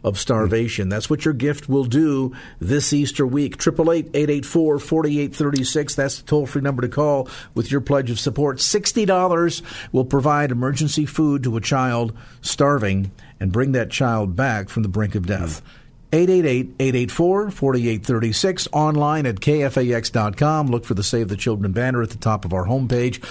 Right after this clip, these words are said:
Speaker 1: Or if you're on the car or in the car and you've got the cell phone handy, easiest thing to do,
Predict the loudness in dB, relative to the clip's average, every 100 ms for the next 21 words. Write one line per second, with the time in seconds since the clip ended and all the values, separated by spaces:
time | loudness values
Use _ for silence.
0 | -14 0 2 4 4 2 2 2 2 2
1 | 2 2 0 0 0 0 -2 -2 0 0
2 | 0 -2 -2 0 0 2 0 2 0 0
3 | 0 0 0 -2 -2 -2 0 0 0